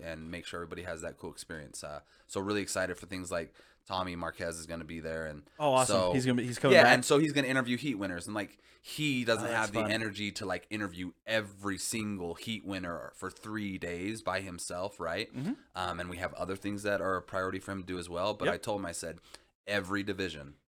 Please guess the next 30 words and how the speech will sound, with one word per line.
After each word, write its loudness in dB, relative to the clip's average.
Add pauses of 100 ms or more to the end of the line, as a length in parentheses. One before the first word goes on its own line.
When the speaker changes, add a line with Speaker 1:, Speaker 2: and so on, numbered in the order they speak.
(500)
Speaker 1:
has -10
to -12
have -4
at -8
least -12
one." -8 (600)
Speaker 2:
Love -4
that. -4 (120)
Speaker 1:
You -4
know, 2
like, -4 (460)
someone, 6
like, -2
male 6
intermediate, 0
you -4
know, -4
women -2
intermediate, -2
like, -6
they -10
all 0
have 0
to -8
get -10
interviewed -10
after -10
a -10
Heat -14
once. -16